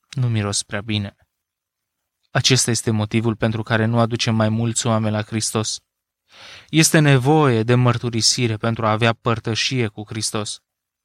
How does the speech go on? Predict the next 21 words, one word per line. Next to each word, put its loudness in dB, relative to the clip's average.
Iisus 2
le-a 4
spus -2
ucenicilor -2
că, -10
așa -2
cum -2
le-a 4
spălat 2
El 2
picioarele, -4
să-și 0
spele 2
și 0
ei 2
picioarele -4
unii -4
altora. -6
Ce -2
înseamnă 0
aceasta? -8